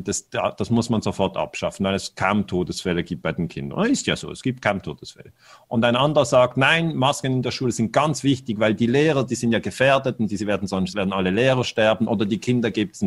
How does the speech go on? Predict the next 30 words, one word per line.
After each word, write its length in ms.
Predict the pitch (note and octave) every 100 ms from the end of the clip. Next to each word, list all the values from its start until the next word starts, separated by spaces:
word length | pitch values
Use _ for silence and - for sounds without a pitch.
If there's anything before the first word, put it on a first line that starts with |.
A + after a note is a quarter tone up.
| F2
an 120 | E2+
anderen 400 | - A2+ B2+ A2
und 140 | G2+ F2+
das 160 | -
ist 120 | F2
ein, 120 | F2 F2+
ein, 300 | F2+ F2 E2+ _ _ _ -
das 100 | -
geht 240 | B2 B2
nicht.“ 200 | E2+ C2 -
Und 140 | C3
dann 120 | F3
sind 200 | G#3+ F3+
diese 200 | D#3 C3+ B2
zwei 200 | B2+ A#2+
Meinungen 420 | C#3+ D3 D#3 F3
da. 180 | F#3 E2+
Das 160 | F2
ist 40 | -
ja 80 |
nicht 200 | G#3+ B2+
theoretisch, 500 | - F#2+ C#3+ B2 -
das 100 | -
ist 140 | F#2+ F#2
jetzt 280 | A#2 - -
im 100 | F#2
Moment 360 | F2 E2 D2+
zwanzig 360 | - D#2+ - -
zwanzig 400 | D#2 C#2+ - -
so. 220 | - -